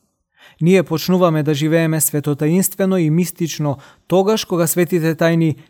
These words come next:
ќе станат место на наше општење со Бога, фокус на нашето соединување со Бога и растење во Неговиот образ и подобие. Пред седум векови, во четиринаесетиот век, солунскиот епископ Никола Кавасила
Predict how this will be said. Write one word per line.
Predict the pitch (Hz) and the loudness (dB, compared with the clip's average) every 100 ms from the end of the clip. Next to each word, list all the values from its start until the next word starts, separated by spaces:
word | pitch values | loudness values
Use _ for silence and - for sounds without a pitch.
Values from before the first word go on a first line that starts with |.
| _ | _
ќе | 160 | -4
станат | - 165 160 147 | -2 0 -2 0
место | 147 185 190 - 202 | 0 2 0 -4 -2
на | 147 | 0
наше | 151 175 170 | 0 -2 0
општење | 156 170 - 175 170 170 | 0 0 -2 -2 0 0
со | 175 160 | 0 0
Бога, | 160 156 110 98 _ _ _ - | 2 0 -2 -14 _ _ _ -6
фокус | 180 185 226 208 | -6 -2 -4 -2
на | 214 | -2
нашето | 208 208 208 208 | -2 -2 -4 -4
соединување | 196 208 202 196 202 208 202 190 | 0 0 2 2 2 2 0 -2
со | - 185 | -2 0
Бога | 175 190 180 - - - | 2 2 2 0 -8 -4
и | 147 | 0
растење | 147 175 180 190 190 185 | 2 2 0 -2 0 0
во | 147 | 0
Неговиот | 147 147 151 151 147 | 0 2 2 2 0
образ | 151 139 151 143 | 0 0 0 -2
и | 143 | -6
подобие. | - 151 147 123 113 98 87 _ _ _ _ _ | -4 -2 0 -2 -6 -10 -16 _ _ _ _ _
Пред | - 160 | -4 -2
седум | - 208 208 208 | 0 0 2 2
векови, | 175 160 - 113 120 | 2 0 0 -4 -4
во | 127 | -2
четиринаесетиот | 151 165 160 160 165 165 - 180 190 180 | -2 -2 0 0 0 0 0 0 0 0
век, | 170 156 123 - _ _ | 0 0 0 -8 _ _
солунскиот | - 160 156 175 - 160 170 | -6 0 2 0 0 -2 0
епископ | 156 151 - 147 - | -2 -2 -2 -4 -2
Никола | 139 165 175 151 | 0 0 2 2
Кавасила | 143 143 135 160 - 180 190 | 2 -2 -2 -2 -2 -2 -2